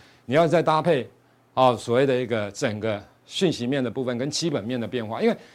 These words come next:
其实基本面的它是会变的啦，哦，它真的是会变，所以我在讲说，那当然你也可以搭-，搭配现行、停损停利要严格执行啊，哈，那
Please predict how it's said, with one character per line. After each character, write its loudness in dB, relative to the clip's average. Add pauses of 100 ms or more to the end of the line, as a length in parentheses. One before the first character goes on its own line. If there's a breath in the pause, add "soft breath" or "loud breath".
(360 loud breath)
其 0
实 2
基 -2
本 -4
面 -4
的 -6
它 -10
是 -6 (100)
会 -4 (140)
变 0 (100)
的 -18
啦， -20 (200)
哦， -16
它 -6
真 -4
的 -2
是 -10
会 -2
变， -6
所 -6
以 -4
我 -4
在 -4
讲 -10
说， -10 (340 soft breath)
那 -2
当 4
然 2
你 2
也 0
可 -6
以 -4
搭-， -4
搭 -8
配 -8
现 -6
行、 -18
停 -8
损 -8
停 -10
利 -4
要 -4
严 -10
格 -12
执 -12
行 -10
啊， -18
哈， -16
那 0